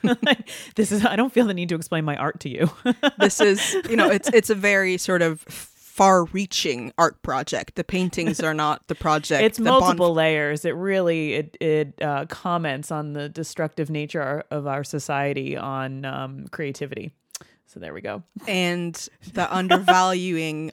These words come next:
Speaker 2: of female creative and productive time.
Speaker 1: That's right.
Speaker 2: Something, something. <laughs>
Speaker 1: <laughs> This sounds good. This is, <laughs> this is good. That's what I'm gonna come back with. And people are gonna be like, "Whoa,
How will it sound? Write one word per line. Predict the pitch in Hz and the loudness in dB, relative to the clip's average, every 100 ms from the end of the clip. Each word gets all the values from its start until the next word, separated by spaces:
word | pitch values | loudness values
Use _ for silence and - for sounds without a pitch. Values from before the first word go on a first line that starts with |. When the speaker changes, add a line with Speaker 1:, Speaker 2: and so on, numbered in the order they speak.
| - | -6
Speaker 2:
of | 165 160 151 156 | -2 -2 -4 -12
female | - - 180 160 156 147 - _ | -20 -6 -4 -2 -2 -4 -6 _
creative | - 175 160 156 151 151 151 | -8 -2 0 0 -2 -6 -8
and | 151 151 | -6 -4
productive | 156 147 - - | -4 -6 -8 -14
time. | - - - - _ _ _ _ _ | -14 -14 -16 -18 _ _ _ _ _
Speaker 1:
That's | 160 - | -10 -6
right. | 147 - - | -6 -6 -10
Speaker 2:
Something, | - 160 - - | -6 -6 -6 -10
something. | - - - - - - 147 - | -10 -10 -12 -16 -20 -10 -8 -6
<laughs> | 170 | -2
Speaker 1:
<laughs> | 311 185 302 226 - 311 220 - 311 - - | -2 0 -2 -4 -8 -4 -2 2 0 -2 -4
This | 302 - | -2 2
sounds | 311 285 | 2 2
good. | 247 294 185 | 4 4 4
This | 226 | 0
is, | 240 214 | 0 0
<laughs> | - | 0
this | 247 262 | 0 0
is | 233 226 220 185 | 0 0 -2 -2
good. | 202 165 | -4 0
That's | 156 156 | -2 -2
what | 156 | -6
I'm | |
gonna | 165 156 | -4 -4
come | 165 151 | -4 -2
back | 151 | -2
with. | 147 139 - - - - - | -2 -4 -6 -20 -20 -20 -10
And | 160 147 | -8 -6
people | 160 143 | -6 -6
are | 143 | -6
gonna | 139 | -6
be | 135 | -6
like, | 135 - | -8 -8
"Whoa, | 160 190 | -6 -4